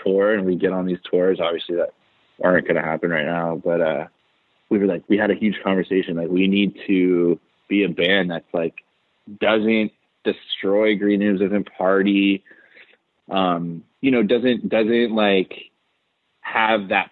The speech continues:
problem anymore with, like, the hecticness of those times that we used to have and all those situations that I'm used to being in and having, like, yeah, just not being able to focus on the show because a million people are trying to get in or something like that."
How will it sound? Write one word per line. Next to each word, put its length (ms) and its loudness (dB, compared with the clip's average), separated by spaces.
problem 600 -6
anymore 600 -4
with, 220 0
like, 360 0
the 80 2
hecticness 800 -2
of 480 2
those 360 2
times 580 0
that 180 2
we 100 0
used 300 0
to 600 0
have 500 0
and 220 -12
all 180 0
those 220 0
situations 580 0
that 80 0
I'm 240 -2
used 260 -2
to 80 0
being 400 2
in 400 2
and 160 -4
having, 400 0
like, 300 -2
yeah, 260 2
just 240 0
not 480 -2
being 180 2
able 240 4
to 80 -2
focus 280 0
on 100 0
the 60 -4
show 200 0
because 280 -2
a 80 0
million 560 -2
people 260 -2
are 100 2
trying 200 -6
to 80 -4
get 160 -2
in 220 -4
or 100 -4
something 260 -6
like 200 -4
that." 400 2